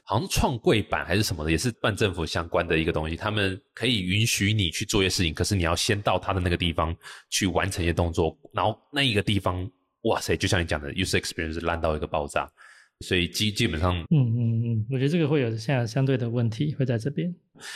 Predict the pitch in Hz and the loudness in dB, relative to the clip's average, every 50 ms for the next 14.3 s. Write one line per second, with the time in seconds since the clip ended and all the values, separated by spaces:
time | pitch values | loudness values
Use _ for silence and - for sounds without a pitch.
0 | - - - 262 247 - - - 101 - - 240 196 139 - - 107 98 98 - | -6 -2 0 0 0 -2 -4 -4 -4 0 2 4 4 4 2 0 -4 -4 -2 0
1 | - 214 185 113 95 - 156 160 156 - 139 147 147 113 90 - - 104 101 98 | 0 2 2 2 0 2 0 0 2 2 2 2 2 0 -2 -6 -12 -6 -2 0
2 | 131 120 95 80 76 - 98 92 - - 180 143 131 123 113 107 95 98 107 104 | 2 2 2 0 -2 -6 -10 -2 2 2 2 2 2 2 2 2 2 4 2 0
3 | - - - 151 135 120 120 107 98 95 101 104 110 101 78 76 - - - 113 | 0 0 0 0 0 0 0 0 0 0 2 2 2 2 0 0 -2 -2 0 0
4 | 113 117 - - - - - - _ _ _ - - 85 82 - - 90 90 87 | 2 2 2 0 -2 -2 -8 -14 _ _ _ -2 0 0 0 0 0 0 0 0
5 | 78 71 73 67 - - _ _ - - _ _ - - 110 117 113 107 101 92 | -2 -2 -4 -6 -6 -10 _ _ -20 -20 _ _ -2 0 2 2 2 2 -2 -4
6 | - _ _ _ _ _ _ _ _ - 95 98 98 98 92 - 110 113 104 101 | -10 _ _ _ _ _ _ _ _ -6 -2 0 0 0 0 0 2 4 4 4
7 | 98 104 110 117 120 107 120 110 - 95 90 90 92 92 90 90 - - 95 85 | 2 0 -2 -2 0 2 2 2 2 0 0 0 0 2 2 0 0 0 -2 0
8 | - - 175 135 127 - - 82 80 - 92 85 87 87 90 76 80 78 78 76 | 2 2 2 2 0 0 -2 -2 0 0 0 -2 0 -2 -4 -4 -2 -2 -4 -2
9 | 80 85 87 - 104 95 92 90 82 80 82 - 92 85 - 87 90 82 - - | -2 -2 0 2 2 2 2 2 2 2 2 0 0 0 0 0 0 0 0 0
10 | 78 78 78 90 82 80 - - - - - - 113 107 98 - - 95 87 82 | -2 0 2 2 2 2 0 -4 -18 -20 -8 -2 0 0 0 0 0 0 0 2
11 | - 92 80 - - 123 104 104 110 120 120 - 220 196 175 175 - 160 131 110 | 2 0 0 -2 -2 -4 -2 0 0 0 0 2 2 2 2 2 0 0 2 2
12 | 104 95 95 98 - - 151 - - 107 92 - - - 104 101 - 92 82 78 | 2 0 -2 -2 0 0 0 2 2 0 0 0 0 0 -2 0 0 0 0 2
13 | 80 80 76 76 - 131 120 120 110 101 98 87 98 95 90 87 87 92 90 - | 2 0 0 0 0 0 0 2 2 2 2 2 2 2 2 2 0 0 -2 0
14 | - 92 85 82 82 | 0 0 2 2 0